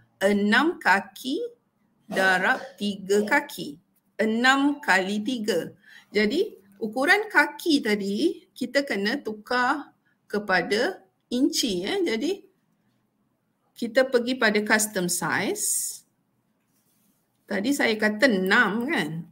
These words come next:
Enam kaki kali tiga kaki maksimum. Boleh pergi. Tapi in, kita kena darab dua belas. Enam darab dua belas, kita akan dapat tujuh puluh dua. Kena pakai matematik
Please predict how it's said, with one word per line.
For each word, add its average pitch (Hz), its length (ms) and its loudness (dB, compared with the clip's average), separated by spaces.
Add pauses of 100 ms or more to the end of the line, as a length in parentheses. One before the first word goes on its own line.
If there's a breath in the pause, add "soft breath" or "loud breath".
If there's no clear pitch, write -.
(120)
Enam 196 680 0 (440)
kaki 226 720 -6
kali 185 380 -4
tiga 208 260 -2
kaki 277 480 0
maksimum. 208 760 0 (500)
Boleh 220 240 2
pergi. 262 400 0
Tapi 220 540 2 (340)
in, 240 320 0 (240)
kita 269 400 -4
kena 285 320 6
darab 262 400 6
dua 294 160 4
belas. 170 560 0
Enam 262 400 4
darab 226 320 4
dua 202 160 2
belas, 202 480 -2 (240)
kita 190 320 -2
akan 208 240 0
dapat 196 320 -4
tujuh 208 240 -2
puluh 226 160 0
dua. 262 240 0
Kena 220 240 -4
pakai 233 240 -6
matematik 233 560 -4